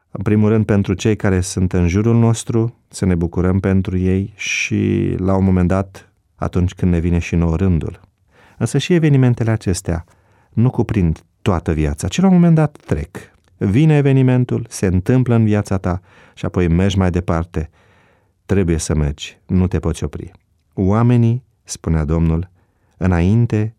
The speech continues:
de potop, mâncau și beau, se însurau și se măritau, adică duceau o viață absolut normală. Erau preocupați de împlinirea acestor nevoi. Nevoia de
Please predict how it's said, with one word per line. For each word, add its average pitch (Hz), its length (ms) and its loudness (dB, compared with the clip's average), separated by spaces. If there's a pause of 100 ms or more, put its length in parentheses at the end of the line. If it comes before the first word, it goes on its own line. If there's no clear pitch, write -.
de 76 200 -6
potop, - 640 -12 (880)
mâncau 117 760 2
și - 260 -8
beau, 87 460 -2
se - 200 -10
însurau 80 760 -2
și - 180 -12
se - 160 -6
măritau, 73 520 -6
adică 160 320 -2
duceau 147 340 0
o 131 60 2
viață 104 480 0 (320)
absolut 87 840 -2
normală. 85 880 0 (600)
Erau 117 300 0
preocupați 127 640 -2
de 117 100 2
împlinirea 117 480 2
acestor 104 560 -2
nevoi. 101 600 0 (1000)
Nevoia 95 500 2
de 82 420 -2